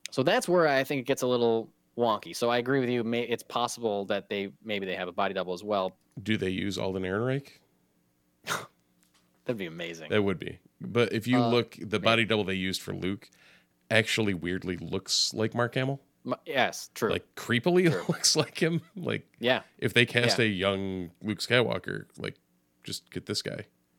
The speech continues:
Speaker 2: Or
Speaker 1: Right.
Speaker 2: Sebastian Stan, because, well,
Speaker 1: Or Sebastian
Speaker 2: same
Speaker 1: Stan.
Speaker 2: deal.
Speaker 1: And this is a tangent, but you mentioned recasting Luke Skywalker, and after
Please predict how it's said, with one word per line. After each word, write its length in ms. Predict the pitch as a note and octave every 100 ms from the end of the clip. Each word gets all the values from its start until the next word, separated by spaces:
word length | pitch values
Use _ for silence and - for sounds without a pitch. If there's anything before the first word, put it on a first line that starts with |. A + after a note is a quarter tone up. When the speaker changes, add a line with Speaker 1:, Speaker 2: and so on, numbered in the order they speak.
| _ _ _ _ -
Speaker 2:
Or 100 | D#3
Speaker 1:
Right. 60 |
Speaker 2:
Sebastian 380 | - A#2 G#2+ G2
Stan, 300 | - G2 - _ _
because, 420 | - F2+ - -
well, 140 | - -
Speaker 1:
Or 100 | C3+
Sebastian 300 | A2+ G#2+ -
Speaker 2:
same 60 | F#2+
Speaker 1:
Stan. 100 | -
Speaker 2:
deal. 100 | - _ _ _ _ _ _ _ _
Speaker 1:
And 260 | A3 A#3 G3 -
this 200 | D4+ -
is 80 | D3+
a 60 |
tangent, 460 | B2+ A#2+ A2+ A#2 B2+ - _
but 100 | E3
you 100 | G#3
mentioned 340 | F#3 D3 B2+ A2
recasting 520 | G#2+ A2+ G#2 - G#2
Luke 160 | G2+
Skywalker, 480 | - G#2 G2+ G2 G2+ -
and 480 | A#2 A2 G#2+ G#2 G#2 _ _ _ _ _ _ _
after 800 | D#3 F#3+ G3 G3 G3 F3+ F#3 F3+